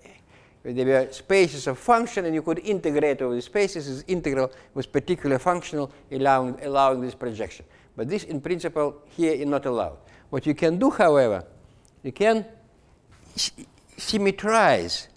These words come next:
the st-, the states. Yeah, so your states, or your probability distribution states, you ca-, if you have a group acting on a space by orthogonal transformation, you can apply this group and average, and you have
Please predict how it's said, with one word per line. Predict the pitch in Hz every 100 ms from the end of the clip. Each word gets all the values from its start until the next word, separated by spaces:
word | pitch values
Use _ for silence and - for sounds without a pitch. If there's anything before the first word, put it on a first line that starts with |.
| - - _ _ _ -
the | 131
st-, | - - -
the | 147 131
states. | - 143 90 -
Yeah, | 113 110
so | - 147 143
your | 139
states, | - - 233 226 - - - _ _ - - - _ - - - - - _
or | 101
your | 95 82 - - - - - - _ -
probability | 123 127 156 151 123 107 - - _ _ - _ - _ - - - _ _ _ _ _ -
distribution | 120 - 127 190 - 127
states, | - 214 214 208
you |
ca-, | 156 180
if | -
you | 156
have | 156
a | 147
group | 170 254 -
acting | 202 202 165 143
on | 135
a |
space | 117 92 107 - - _ _ - -
by | 113 - -
orthogonal | 117 123 180 156 135
transformation, | 131 120 127 98 87 180 - - _ - - _ - - _ -
you | 139
can | 143 131 131 127
apply | - 165 185 160
this | 135
group | 117 208 254
and | 190
average, | 165 196 226
and | 202
you | 160
have | 151 170